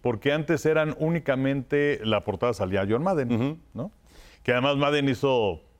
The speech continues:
Speaker 1: casi, casi tres carreras, que era la de entrenador, la de comentarista y la de los videojuegos.
Speaker 2: Exacto.
Speaker 1: Pero bueno, desde el dos mil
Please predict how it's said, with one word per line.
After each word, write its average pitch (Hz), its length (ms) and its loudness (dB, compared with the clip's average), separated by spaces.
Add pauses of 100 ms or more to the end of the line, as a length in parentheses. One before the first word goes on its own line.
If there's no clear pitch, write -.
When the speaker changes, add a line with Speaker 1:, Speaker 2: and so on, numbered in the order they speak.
Speaker 1:
casi, - 200 -16
casi 127 260 -4
tres 110 200 -4
carreras, 98 520 -6
que - 120 -10
era 98 300 0 (300)
la 117 220 2
de 120 80 2
entrenador, 131 760 2 (300)
la 113 240 2
de 117 140 0
comentarista 113 1120 0
y 113 140 0
la 98 140 2
de 90 120 0
los 87 180 -4
videojuegos. 120 560 -2
Speaker 2:
Exacto. 104 340 -4 (500)
Speaker 1:
Pero 139 160 2
bueno, 139 280 2
desde 127 320 2
el 127 100 2
dos 131 180 2
mil 233 420 0